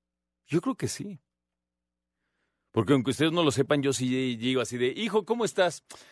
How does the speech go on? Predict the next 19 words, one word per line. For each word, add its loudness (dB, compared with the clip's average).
Pues -2
ya 2
que 0
me 2
preguntas, 2
ahí 4
te -2
va, 2
mira, 0
sácata, 0
tácata, 0
y -2
les -2
cuento -4
así -4
toda 4
mi -4
vida, -6
¿no? -20